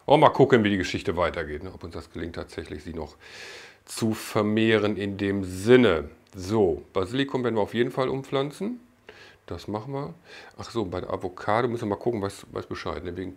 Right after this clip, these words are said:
P-H-Wert, dass wir das mal rausbekommen. Solch schöne Pflanzen. Pass auf, wir gucken hier mal heute ein bisschen genauer hin.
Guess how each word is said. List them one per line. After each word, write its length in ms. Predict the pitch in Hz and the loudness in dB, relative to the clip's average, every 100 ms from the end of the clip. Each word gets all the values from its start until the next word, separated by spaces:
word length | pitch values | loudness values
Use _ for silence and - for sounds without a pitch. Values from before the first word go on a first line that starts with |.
| - | -14
P-H-Wert, 840 | - 107 101 110 95 80 73 73 - | -12 -10 -10 -10 -10 -10 -12 -16 -18
dass 200 | - 82 | -18 -16
wir 100 | 92 | -14
das 280 | 90 92 - | -12 -14 -12
mal 240 | 95 87 87 | -12 -10 -10
rausbekommen. 1080 | 92 101 - - 78 - - 76 73 - - _ _ _ _ _ _ _ _ _ _ _ _ _ _ _ _ _ _ _ _ _ _ _ _ _ _ _ _ _ _ _ _ _ _ _ _ _ _ _ _ _ _ _ | -12 -14 -14 -18 -16 -16 -16 -16 -18 -20 -20 _ _ _ _ _ _ _ _ _ _ _ _ _ _ _ _ _ _ _ _ _ _ _ _ _ _ _ _ _ _ _ _ _ _ _ _ _ _ _ _ _ _ _
Solch 400 | - - 85 80 | -18 -12 -10 -8
schöne 440 | - - 107 113 110 | -8 -4 -2 -4 -6
Pflanzen. 480 | 101 90 85 87 | -8 -8 -10 -12
Pass 100 | 101 | -8
auf, 80 | 117 | -8
wir 60 | 90 | -8
gucken 200 | 123 135 | -10 -8
hier 120 | 143 | -6
mal 100 | 123 | -4
heute 180 | 131 131 | -4 -6
ein 60 | |
bisschen 180 | 120 127 | -10 -8
genauer 300 | 104 120 113 | -6 -4 -4
hin. 240 | 98 131 | -4 -8